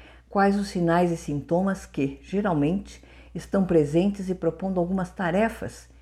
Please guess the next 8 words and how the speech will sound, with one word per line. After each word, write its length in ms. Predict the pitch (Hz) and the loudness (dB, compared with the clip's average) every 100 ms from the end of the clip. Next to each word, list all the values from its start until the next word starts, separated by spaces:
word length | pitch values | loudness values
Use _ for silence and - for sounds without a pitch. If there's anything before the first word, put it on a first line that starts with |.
| - - | -20 -20
que 100 | - | -20
podem 300 | - 180 180 | -2 0 4
ajudar 420 | 175 151 147 156 170 | 2 2 2 4 4
a 60 | |
explicar 540 | 170 - 170 - 165 165 | 2 -2 -6 -2 0 0
as 100 | 156 | -2
dificuldades 720 | 156 170 170 160 143 143 - | -6 -8 -6 0 0 0 -2
presentes, 720 | 156 147 139 110 - - | -2 2 0 0 -6 -20